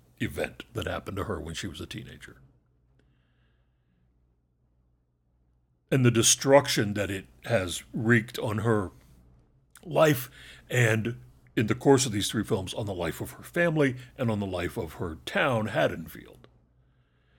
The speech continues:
Uh, the second one, to me, felt very much like it was about Donald Trump and the chaos in the United States during the presidency of Donald Trump.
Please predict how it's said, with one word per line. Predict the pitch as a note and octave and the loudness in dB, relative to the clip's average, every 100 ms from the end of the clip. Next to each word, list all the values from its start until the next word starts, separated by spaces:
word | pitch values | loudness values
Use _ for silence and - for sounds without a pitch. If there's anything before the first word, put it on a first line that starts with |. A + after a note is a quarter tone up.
| _ _ - | _ _ -12
Uh, | E2+ D#2+ - - _ _ _ _ _ _ _ _ _ _ _ _ | -10 -8 -12 -18 _ _ _ _ _ _ _ _ _ _ _ _
the | A#2 | -2
second | - A3+ B3+ A3 | 4 4 4 0
one, | A2+ E2+ D#2 B2 B2+ - _ _ _ _ - | 0 -2 -4 -8 -10 -20 _ _ _ _ -6
to | - B2+ | 0 4
me, | A#2 C3+ D#2+ D2+ A2+ - _ _ _ _ _ _ _ - | 6 4 4 -4 -8 -16 _ _ _ _ _ _ _ 0
felt | A#2 F#2+ | 0 2
very | F#2 C3 D3+ | 2 4 4
much | G#2+ F2+ - - - - _ _ _ _ _ _ _ - | 2 -2 -4 -8 -10 -20 _ _ _ _ _ _ _ -2
like | A2 - | -2 -2
it | |
was | G#2 G2 | -8 -4
about | F#2+ F#2 G2 | -4 -6 -6
Donald | E2+ C#2+ - | -6 -8 -10
Trump | F#2+ D2 - - _ _ _ _ _ _ _ _ _ _ - | -10 -10 -12 -18 _ _ _ _ _ _ _ _ _ _ -8
and | F#2+ | -6
the | |
chaos | - - G#2 D#2+ C#2 - - - _ _ _ _ _ - | -4 0 0 2 -2 -2 -6 -10 _ _ _ _ _ -8
in | G2 | -6
the | F2+ | -6
United | D#2 D#2+ F2 | -6 -6 -6
States | - F#2 D#2+ - - _ _ _ _ _ _ _ _ _ A2 - - - _ _ _ A#2 G2 | -8 -8 -10 -12 -16 _ _ _ _ _ _ _ _ _ -16 -16 -18 -20 _ _ _ -12 -2
during | G#2+ G2+ F#2 F2+ | 4 6 4 -2
the | |
presidency | D2+ - E2+ D2+ D2+ - | -6 -4 -2 -4 -6 -8
of | D#2 | -8
Donald | - C#2 D2 | -10 -10 -12
Trump. | - - | -16 -20